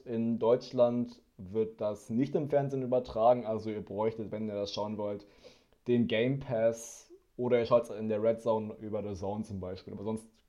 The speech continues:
könnt ihr das Spiel <laughs> leider nicht über alle legalen Wege schauen in Deutschland. Ähm, ja, genau.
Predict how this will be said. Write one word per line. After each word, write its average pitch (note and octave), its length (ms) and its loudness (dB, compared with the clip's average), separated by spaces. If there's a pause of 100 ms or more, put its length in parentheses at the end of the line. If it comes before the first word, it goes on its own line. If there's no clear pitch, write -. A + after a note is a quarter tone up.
(100)
könnt A2+ 200 -2
ihr G#2+ 40 -2
das G2+ 160 -6
Spiel G#2+ 320 -6 (340)
<laughs> - 400 -20
leider C#3+ 300 12
nicht D3 340 6
über B2+ 240 12
alle B2+ 180 12
legalen A#2+ 600 10
Wege A2+ 260 6
schauen G2 360 -2 (240)
in A#2 100 2
Deutschland. G2+ 400 -6 (800)
Ähm, A2+ 380 6 (120)
ja, F#2+ 140 -4 (400)
genau. G2 340 2